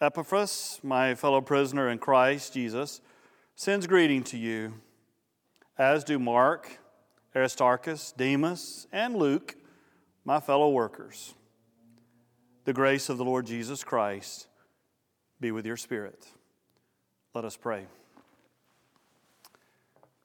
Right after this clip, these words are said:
Almighty God, we give you thanks for your holy word and for this opportunity to study it together.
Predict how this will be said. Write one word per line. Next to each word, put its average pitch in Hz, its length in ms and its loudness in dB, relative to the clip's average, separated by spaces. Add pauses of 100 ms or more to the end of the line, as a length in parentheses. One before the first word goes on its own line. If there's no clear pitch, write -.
(880)
Almighty 143 300 4
God, 135 360 6
we 123 460 0 (380)
give 127 160 -6
you 127 80 -2
thanks 151 380 -2
for 156 80 -4
your 143 80 2
holy 143 220 0
word 113 420 -6 (920)
and 135 140 -8
for 139 160 2
this 135 180 0
opportunity 147 600 2
to 139 100 -2
study 139 380 2
it 147 120 0
together. 113 520 -4